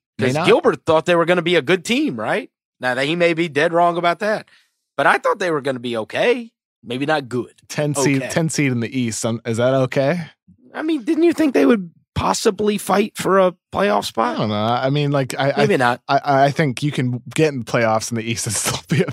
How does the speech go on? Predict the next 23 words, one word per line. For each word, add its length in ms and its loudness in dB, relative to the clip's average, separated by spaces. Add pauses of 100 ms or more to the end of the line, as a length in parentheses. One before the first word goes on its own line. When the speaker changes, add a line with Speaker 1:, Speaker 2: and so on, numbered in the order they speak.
(120)
Speaker 1:
bad 320 -4
team 380 -2 (420)
in 80 -4
the 80 2
seven 420 0
or 120 0
eight 160 0
spot. 500 -6 (360)
Speaker 2:
That's 500 -2
Speaker 1:
Um, 60 -6
Speaker 2:
true. 260 -10
That's 220 2
Speaker 1:
yeah. 80 -2
Speaker 2:
true. 160 -12 (100)
That's 180 -6
Speaker 1:
Yeah. 80 -4
Speaker 2:
fair. 160 -4 (460)
All 80 4
right. 100 4
So, 200 0 (100)
hey, 260 2 (160)
Hoiberg, 880 4 (220)
Lou, 680 4